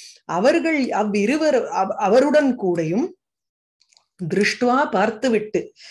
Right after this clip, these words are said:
தத் சௌகரம் ரூபம் திருஷ்டுவா, அந்த சூக்கர ரூபம், அதாவது சூக்கரஸ்ய ரூபம் சௌகரம், சு-, சூக்கரஸ்ய இதம் சௌகரம்,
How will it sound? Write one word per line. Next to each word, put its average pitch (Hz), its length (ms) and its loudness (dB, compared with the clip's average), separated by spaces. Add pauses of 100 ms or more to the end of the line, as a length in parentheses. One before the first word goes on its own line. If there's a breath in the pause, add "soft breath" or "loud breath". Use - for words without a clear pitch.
(540 loud breath)
தத் 254 180 2 (160)
சௌகரம் 269 880 2
ரூபம் 240 640 0
திருஷ்டுவா, 175 480 -6
அந்த 233 720 0
சூக்கர 262 800 -2
ரூபம், 202 600 -2
அதாவது 226 560 -2 (160)
சூக்கரஸ்ய 254 500 0
ரூபம் 233 360 0
சௌகரம், 196 420 0 (120)
சு-, - 160 -2 (120)
சூக்கரஸ்ய 247 500 -2
இதம் 262 520 -2 (160)
சௌகரம், 196 500 -2